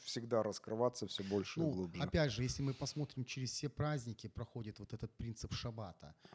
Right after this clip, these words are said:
Speaker 2: Если мы посмотрим на нашу семейную жизнь, да, на наше общество, на наш социум, принцип шаббата, он везде присутствует. Принцип единства, принцип труда, принципы, разные принципы, которые являются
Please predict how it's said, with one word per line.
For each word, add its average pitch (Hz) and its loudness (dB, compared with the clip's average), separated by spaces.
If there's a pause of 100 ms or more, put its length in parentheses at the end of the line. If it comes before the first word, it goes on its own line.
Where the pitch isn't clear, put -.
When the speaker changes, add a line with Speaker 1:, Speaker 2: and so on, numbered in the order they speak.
(140)
Speaker 2:
Если 131 -4
мы 139 0
посмотрим 139 -2
на 127 0
нашу 131 -4
семейную 131 2
жизнь, 104 -6
да, 117 -2
на 120 -4
наше 120 -6
общество, 127 -2
на 113 -4
наш 120 -4
социум, 131 -2 (400)
принцип 147 0
шаббата, 135 -4
он 123 -2
везде 120 -4
присутствует. 117 -8 (340)
Принцип 135 -2
единства, 120 -4 (100)
принцип - -8
труда, 127 -4 (100)
принципы, 127 -4 (320)
разные 143 0
принципы, 151 -4
которые 135 -4
являются 135 -4